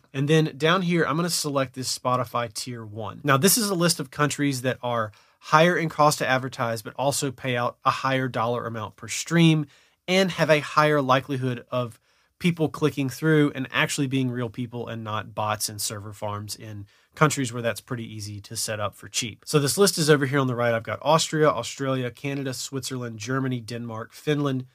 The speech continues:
the U K, Netherlands, Norway, New Zealand, Sweden, and the U S. Now, if you want access to this list of countries, you can join the Dupree X Discord.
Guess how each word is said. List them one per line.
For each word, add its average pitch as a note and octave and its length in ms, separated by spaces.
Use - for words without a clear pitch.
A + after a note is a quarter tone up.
the A2+ 60
U A#2 160
K, C#3 340
Netherlands, B2 560
Norway, C3 360
New A2+ 140
Zealand, A2+ 400
Sweden, A2+ 540
and G#2 140
the G2+ 40
U G2 320
S. G2+ 420
Now, D#3 100
if D3+ 100
you E3+ 100
want A#3 320
access E3+ 460
to D3+ 80
this D3+ 260
list D3 200
of B2 100
countries, C3+ 420
you C#3+ 60
can C#3+ 140
join D#3 240
the C#3+ 80
Dupree C#3+ 480
X B2+ 160
Discord. C3 580